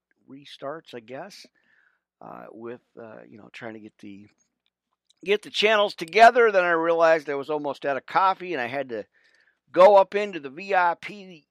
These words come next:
coffee, <laughs> or the coffee lounge, and, uh,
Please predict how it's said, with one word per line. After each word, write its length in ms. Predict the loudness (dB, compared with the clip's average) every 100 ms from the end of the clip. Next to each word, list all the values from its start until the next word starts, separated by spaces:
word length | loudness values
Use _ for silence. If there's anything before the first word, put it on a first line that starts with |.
| -10
coffee, 400 | -4 -4 -4 -12 -10
<laughs> 80 |
or 80 | -8
the 180 | -8 -10 _ _
coffee 460 | -4 0 0 -2 -8
lounge, 460 | -6 -2 -2 -4 -10
and, 180 | -16 -18 _ _ _ _ _ _ _
uh, 220 | -20 -20